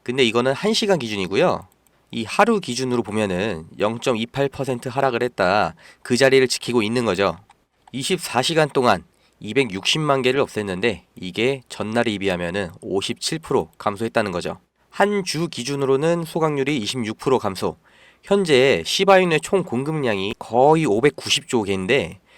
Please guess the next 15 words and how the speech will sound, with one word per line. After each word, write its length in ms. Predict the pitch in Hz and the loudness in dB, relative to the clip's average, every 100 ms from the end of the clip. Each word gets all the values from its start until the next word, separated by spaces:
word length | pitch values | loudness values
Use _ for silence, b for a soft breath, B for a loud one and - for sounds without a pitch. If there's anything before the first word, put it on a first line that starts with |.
| b b | b b
투자자 480 | - 180 156 101 - | -2 4 6 6 4
그리고 220 | - 120 | -2 -2
거래자들이 580 | - 107 113 95 104 123 87 | 0 0 0 0 0 -2 -2
아주 240 | 107 127 | -2 -2
자세하게 420 | - 104 123 117 | -2 -2 0 0
이거를 220 | 98 104 | 0 0
모니터링하고 600 | 98 98 113 117 117 147 | 0 -2 -2 -4 -4 -2
있다는 260 | 104 107 107 | 0 0 0
거예요. 200 | 95 76 - B B B | 0 0 -4 B B B
이 120 | 110 | -8
소각률에 720 | - 156 170 147 92 110 95 - | -6 -2 0 0 2 4 2 -2
반응을 320 | 101 104 110 | -6 -2 -2
하고 220 | 107 139 | -2 -2
있다는 260 | 95 120 123 | 0 0 0
거죠. 300 | 98 90 | -2 -4